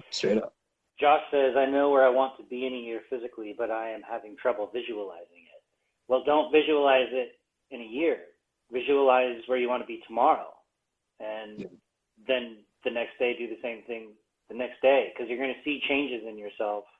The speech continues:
Speaker 2: every step of the way that you might, you might not live up to that expectation in a year. So don't set yourself up for that disappointment too, you know?
Speaker 1: Yeah.
Speaker 2: Like, I, I have a, I, so there's, there's a level of, of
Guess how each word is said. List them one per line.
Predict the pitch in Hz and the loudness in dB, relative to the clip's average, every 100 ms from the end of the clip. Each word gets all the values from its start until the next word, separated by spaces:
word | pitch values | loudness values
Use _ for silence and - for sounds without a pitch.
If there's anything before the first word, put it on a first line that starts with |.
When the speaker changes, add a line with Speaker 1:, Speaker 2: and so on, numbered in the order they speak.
| _ _ _ _ _ _ _ _ _ | _ _ _ _ _ _ _ _ _
Speaker 2:
every | 123 123 120 113 - | -4 -2 -4 -4 0
step | 120 123 | 0 0
of | |
the | 107 | -2
way | 117 131 117 104 | 4 4 4 0
that | 110 - - | -8 -10 -12
you | 123 | -2
might, | 131 143 - _ _ _ - | 2 2 0 _ _ _ -6
you | 143 | 2
might | 156 143 | 2 4
not | 147 143 - _ _ _ - | 2 2 -2 _ _ _ -12
live | 123 156 151 | 0 0 6
up | 160 - | 4 4
to | 147 | 4
that | 147 | 6
expectation | 139 - 135 - 196 - 139 | 6 0 -4 2 2 2 -2
in | 117 | -4
a | 113 | -8
year. | 110 107 107 | -8 -10 -2
So | 135 120 117 120 _ _ _ _ _ _ _ | 2 2 0 -4 _ _ _ _ _ _ _
don't | 143 139 - | 0 0 0
set | 160 - | -2 -2
yourself | - 127 - | 2 4 6
up | - - | 4 2
for | 123 | -2
that | 120 - - | -2 -4 -12
disappointment | - - - 254 226 202 _ - | -18 -8 -6 -6 -8 -18 _ -6
too, | 269 - - | -4 -4 -8
you | 117 | -6
know? | 123 139 185 | 0 0 0
Speaker 1:
Yeah. | 135 | -2
Speaker 2:
Like, | 127 123 - _ _ - _ _ - | -6 -6 -14 _ _ -20 _ _ -16
I, | 123 143 | -6 0
I | |
have | 156 175 | 4 4
a, | |
I, | 151 - 147 - _ - | 4 2 0 0 _ 2
so | 156 147 143 - _ _ _ _ _ 135 | 4 4 2 -10 _ _ _ _ _ 0
there's, | 170 170 - | 2 2 4
there's | 160 151 | 4 4
a | 156 | 6
level | 175 175 156 | 6 6 4
of, | 147 123 - _ | 2 0 -14 _
of | 123 123 | -2 -2